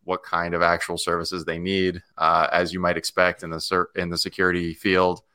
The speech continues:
it's very difficult to actually figure out, especially when you're a decision maker, maybe not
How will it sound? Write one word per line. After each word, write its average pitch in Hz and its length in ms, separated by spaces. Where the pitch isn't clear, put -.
it's 98 160
very 113 180
difficult 110 440
to 95 60
actually 90 360
figure 90 320
out, 90 280
especially 90 320
when 87 60
you're 87 80
a 80 40
decision 87 320
maker, 87 200
maybe 87 160
not 82 220